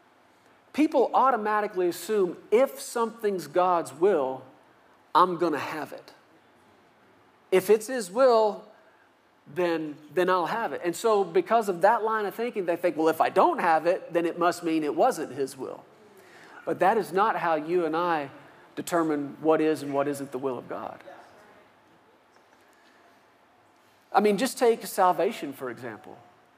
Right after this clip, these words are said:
Is it God's will that all be saved? But let me ask you this, are all being saved? Why? "Well, it's God's will for some and not for others." No. No, the Word is very clear.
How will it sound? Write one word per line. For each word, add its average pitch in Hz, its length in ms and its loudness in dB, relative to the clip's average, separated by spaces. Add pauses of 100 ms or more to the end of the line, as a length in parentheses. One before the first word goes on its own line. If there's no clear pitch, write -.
(220)
Is 202 260 4
it 220 240 2
God's 180 380 4
will 185 480 -2 (120)
that 147 300 -2
all 170 600 4
be 175 140 -6
saved? 170 600 -8 (1500)
But 165 100 0
let 165 100 2
me 160 80 2
ask 160 160 -4
you 156 60 -4
this, 190 240 -2 (120)
are 143 180 4
all 135 380 0
being 151 360 -2
saved? - 520 -10 (1400)
Why? - 240 -8 (500)
"Well, 175 260 4
it's 190 120 -2
God's 165 320 0
will 165 180 2
for 143 140 -10
some 165 320 -2
and 147 100 -2
not 156 200 2
for 143 100 -4
others." 147 380 0
No. 214 280 -6 (340)
No, 170 240 2
the 143 100 -4
Word 160 260 2
is 147 100 -2
very 175 280 0
clear. 170 380 -6